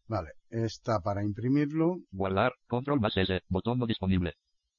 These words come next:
Speaker 1: Guardarlo no está disponible.
Speaker 2: Guardar como botón.
Speaker 1: Y guardarlo con otro nombre,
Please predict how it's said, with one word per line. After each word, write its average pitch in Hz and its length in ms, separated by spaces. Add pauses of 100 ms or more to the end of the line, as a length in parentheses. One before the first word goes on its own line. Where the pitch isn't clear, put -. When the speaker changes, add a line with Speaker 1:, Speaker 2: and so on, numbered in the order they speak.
Speaker 1:
Guardarlo 107 1080
no 110 220
está 104 260
disponible. 143 760
Speaker 2:
Guardar 98 320
como 113 180
botón. 90 300 (480)
Speaker 1:
Y 120 240
guardarlo 110 640
con 107 200
otro 110 280
nombre, 139 460